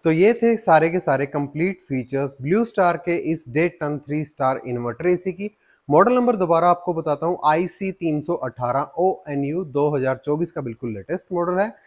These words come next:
जिसके अंदर मिलती है आपको कन्वर्टेबल फ़ाइव इन वन की टेक्नोलॉजी। तो इसी के साथ आज के हमारे वीडियो को यहीं पे एंड करते हैं। अगर आपको ये एयर कंडीशनर पसंद आया तो इसका परचेज लिंक मैंने नीचे डिस्क्रिप्शन में दे दिया है,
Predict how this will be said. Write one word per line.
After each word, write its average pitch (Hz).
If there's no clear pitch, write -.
जिसके 160
अंदर 208
मिलती 180
है 175
आपको 220
कन्वर्टेबल 156
फ़ाइव 123
इन 131
वन 123
की 202
टेक्नोलॉजी। 110
तो 165
इसी 175
के 247
साथ 233
आज 156
के 185
हमारे 165
वीडियो 147
को 151
यहीं 143
पे 143
एंड 156
करते 185
हैं। 214
अगर 180
आपको 220
ये 202
एयर 151
कंडीशनर 147
पसंद 180
आया 180
तो 175
इसका 147
परचेज 180
लिंक 190
मैंने 156
नीचे 147
डिस्क्रिप्शन 143
में 127
दे 151
दिया 196
है, 214